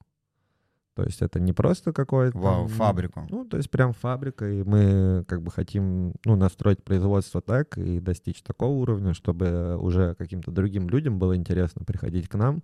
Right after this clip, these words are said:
Speaker 2: Мгм.
Speaker 1: и делать свои бренды у нас. Ну, даже вот ты, например, захочешь там свои доски сделать,
Speaker 2: Мгм.
Speaker 1: допустим, да, то есть ты можешь к нам прийти и сказать: "Вот у меня такая-такая задумка", то есть ты платишь нам за производство досок,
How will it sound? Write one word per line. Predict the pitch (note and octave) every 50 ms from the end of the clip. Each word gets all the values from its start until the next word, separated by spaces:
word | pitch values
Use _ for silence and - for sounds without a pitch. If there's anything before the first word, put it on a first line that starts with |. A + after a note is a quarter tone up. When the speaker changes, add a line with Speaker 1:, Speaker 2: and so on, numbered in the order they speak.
| - -
Speaker 2:
Мгм. | - G#2+ G#2 A2 A2 G2+ - - - -
Speaker 1:
и | - G2+ F2 F2+ F2+ F2 F2+ F2+ F2 F2 F2 F2 F#2
делать | F#2 F2+ F2+ G2 A2 G#2 -
свои | - F#2 F#2+ F#2
бренды | F2+ F#2 G2 F#2+ F#2 F2 F2+
у | F#2+
нас. | F#2+ D#2+ - - - - _ _ _ _ _ _ _ _ _ _ _ _
Ну, | G3 G#3+ G3+ A#2 A2 - _ _
даже | - - A#2 A#2 G#2+ G#2+
вот | G#2+ G#2+ F#2+ -
ты, | - G2
например, | F2+ D#2+ - E2 F2 E2+ D#2+ E2
захочешь | D#2 F2 - - C3 - - G2+ F2 -
там | - - - - _ _ _
свои | - F2+ E2+ E2 D#2+
доски | D#2 - - - - - -
сделать, | - - - - - -
Speaker 2:
Мгм. | - - A2 F#2
Speaker 1:
допустим, | G#2 G2+ G2 - - C2+ C#2 D2
да, | D#2 E2 F2+
то | - -
есть | - -
ты | _ E2+
можешь | E2 E2 E2 -
к | - _
нам | E2+ E2+ D#2
прийти | - - - - C3+
и | C#3+
сказать: | C#3 - - F2 D#2 D2+ - - -
"Вот | F2 F#2 E2 - _ _ _ _ _ _ _ _ _ _
у | G#2+
меня | G2 F2+
такая-такая | - - - - G2 F2+ E2+ - - - - F2 E2+ D#2+
задумка", | E2 F2+ G2+ C3+ F3 G#3 G#3 - - B2+ A2+ G2+
то | - - E2+
есть | E2 D#2+ - - - -
ты | - G2+
платишь | - F2+ F2+ E2+ E2 - - -
нам | - E2 D#2 D2+ G2 -
за | E2+ E2+ F2+ E2
производство | - - F#2+ F2 F2+ F#2+ F#2 F#2 - - F#2+ F#2+
досок, | G2 B2 - G3 - - A#2+ G#2+ - -